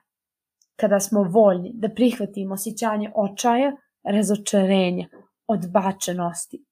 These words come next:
osude, kada smo voljni da prihvatimo i doživimo te emocije, odjednom stvari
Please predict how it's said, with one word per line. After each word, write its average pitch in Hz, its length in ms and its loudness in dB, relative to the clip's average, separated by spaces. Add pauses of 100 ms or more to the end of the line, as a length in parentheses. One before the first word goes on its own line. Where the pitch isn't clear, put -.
osude, 214 680 2 (500)
kada 196 200 2
smo 202 320 -2
voljni 269 340 4
da 214 100 0
prihvatimo 240 680 -2
i 220 60 4
doživimo 208 680 0
te 247 60 4
emocije, 233 720 0 (260)
odjednom 233 500 4
stvari 247 560 0